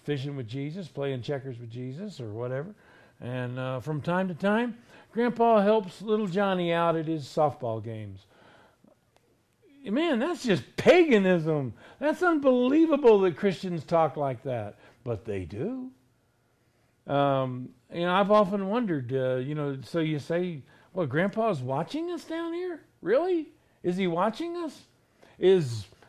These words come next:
is your, uh, your, your wife who died, is, is she watching you, uh, living with your new wife?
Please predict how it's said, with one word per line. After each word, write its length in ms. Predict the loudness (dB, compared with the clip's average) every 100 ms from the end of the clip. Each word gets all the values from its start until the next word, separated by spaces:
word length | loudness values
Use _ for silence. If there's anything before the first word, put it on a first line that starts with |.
| -4
is 340 | 0 0 -2
your, 460 | -2 0 0 0 -4 -14 -4
uh, 440 | 0 2 0 -4 -8 _ _ _ _
your, 260 | -4 -4 -4
your 240 | -4 -2 2
wife 400 | 6 6 4 -2
who 160 | -6
died, 480 | -2 2 4 2 2
is, 300 | -2 -6 -12 _ _ _
is 160 | -8
she 380 | -4 -2 -2 -4 -10 -14
watching 500 | -2 2 2 0 -4
you, 460 | -4 -4 -4 -6 -10 -16 -20 _ _ _ _ -14
uh, 220 | -8 -6
living 480 | -2 0 0 -2 -2
with 380 | 0 0 -2 -10
your 160 | -6
new 180 | -2 -2
wife? 480 | -2 -4 -4 -8 -18